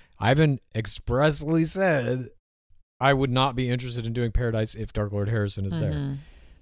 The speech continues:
Speaker 1: So if he gets confirmed, does that mean Dark Lord Harrison is not there? The whole Dark Lord Harrison situation looming over every one of these seasons now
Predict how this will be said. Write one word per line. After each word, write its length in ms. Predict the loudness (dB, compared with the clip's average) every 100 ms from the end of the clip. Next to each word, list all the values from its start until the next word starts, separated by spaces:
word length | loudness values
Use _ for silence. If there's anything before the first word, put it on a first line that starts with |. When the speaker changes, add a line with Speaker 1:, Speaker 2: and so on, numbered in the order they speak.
| -20
Speaker 1:
So 220 | -8 -4 -2
if 80 |
he 140 | -2 2
gets 220 | 2 0
confirmed, 640 | -4 -4 -2 0 0 -2
does 200 | 0 0
that 140 | 2 2
mean 120 | 2
Dark 180 | 2 2
Lord 160 | 2
Harrison 280 | 0 -2 -2
is 120 | -4
not 240 | -4 -6 -8
there? 180 | -14 -14 -20 -20 -20 -20 -4
The 80 | 2
whole 140 | 2
Dark 260 | 2 0 0
Lord 160 | -2 0
Harrison 340 | -2 -4 -6
situation 640 | -8 -6 -4 -4 -6 -12 -14 -20 -20 -20 -20 -14
looming 520 | -4 0 4 4 2 2
over 440 | 0 0 -2 -2 0
every 360 | 0 2 0
one 220 | 0 -2
of 100 | -4
these 200 | -4 -6
seasons 540 | -4 -6 -6 -6 -8 -10
now 300 | -12 -12